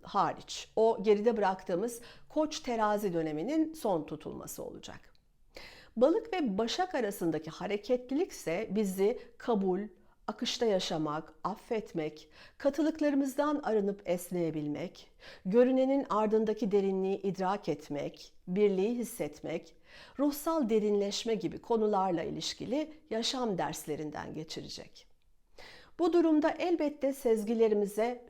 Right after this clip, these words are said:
çok ihtiyacımız olacak. Yeni başlayan tutulmalar serisinde Başak bilincinden Balığa doğru bir yolculuk yapıyoruz.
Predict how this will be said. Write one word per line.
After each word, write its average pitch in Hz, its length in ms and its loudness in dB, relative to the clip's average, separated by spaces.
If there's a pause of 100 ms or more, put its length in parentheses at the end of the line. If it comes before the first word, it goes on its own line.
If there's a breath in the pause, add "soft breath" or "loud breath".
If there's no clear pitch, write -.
çok 294 400 -4
ihtiyacımız 156 680 -6
olacak. - 420 -12 (1040 loud breath)
Yeni 294 240 4
başlayan 220 560 2
tutulmalar 208 600 0
serisinde 185 920 -2 (220 loud breath)
Başak 247 480 -2
bilincinden 175 840 -2
Balığa 208 420 0
doğru 156 440 -4 (120)
bir 160 120 -2
yolculuk 156 560 -6
yapıyoruz. - 600 -14